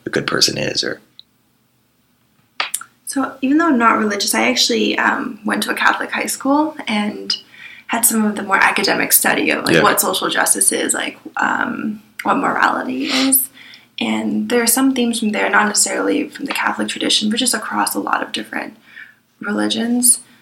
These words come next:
Speaker 2: There's, like, ways in which you should comport yourself and, um, ways in which the world should function.
Speaker 1: Yeah.
Speaker 2: Um, one of the tests for social justice, I, I forget which this is,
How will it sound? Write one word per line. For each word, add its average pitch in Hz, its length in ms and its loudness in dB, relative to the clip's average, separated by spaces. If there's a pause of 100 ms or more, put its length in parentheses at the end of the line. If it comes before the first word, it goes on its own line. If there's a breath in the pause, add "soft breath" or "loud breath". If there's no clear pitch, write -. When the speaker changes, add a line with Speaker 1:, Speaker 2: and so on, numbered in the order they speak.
(140 soft breath)
Speaker 2:
There's, 214 340 0
like, - 220 -4
ways 107 400 2
in 107 60 0
which 107 180 -2
you 107 80 0
should - 160 0
comport - 380 -4
yourself - 600 -2
and, 214 320 -4 (180 loud breath)
um, - 540 -6 (1500 soft breath)
ways 220 280 -2
in 214 60 -2
which - 180 2
the - 100 -2
world - 420 0 (100)
should - 280 -4
function. 214 480 6
Speaker 1:
Yeah. 320 140 -2 (720 soft breath)
Speaker 2:
Um, 240 500 -4
one 240 220 0
of 254 100 -2
the 214 140 0
tests - 500 2
for 107 500 0
social - 540 0
justice, 233 540 0
I, 214 100 -6 (220)
I 214 60 -2
forget 233 280 -2
which - 240 -2 (160)
this 107 220 -6
is, 104 160 -10